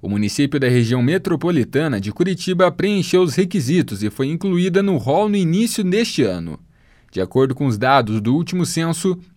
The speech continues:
o município possui dezoito mil e seis pessoas com idade a partir dos sessenta anos, o que representa onze vírgula nove por cento da população.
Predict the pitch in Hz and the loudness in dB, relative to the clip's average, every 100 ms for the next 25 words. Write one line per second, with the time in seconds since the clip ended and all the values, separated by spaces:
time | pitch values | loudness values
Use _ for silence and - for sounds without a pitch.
0 | _ - 101 117 139 - 170 165 113 113 | _ -4 -2 0 0 0 2 2 0 -2
1 | 104 147 156 113 113 170 170 156 202 196 | -2 0 2 0 2 2 2 2 4 2
2 | - 180 180 214 196 196 190 185 - - | 2 0 2 2 4 6 4 4 -4 -14
3 | - - - 175 185 147 180 185 190 196 | -20 -20 -4 2 4 6 6 6 4 6
4 | 143 123 202 196 185 208 156 - 233 226 | 4 2 0 0 2 4 4 4 2 4
5 | 131 92 92 80 - - _ _ - 92 | 2 0 -6 -8 -12 -16 _ _ -10 -4
6 | 117 127 127 127 104 143 143 - 147 185 | 0 0 2 0 2 2 2 2 2 2
7 | 123 113 143 160 175 135 156 196 208 165 | 2 0 0 2 2 2 0 0 0 0
8 | - 190 175 175 175 202 208 151 - 87 | 0 -4 -2 -2 0 0 2 0 -2 -12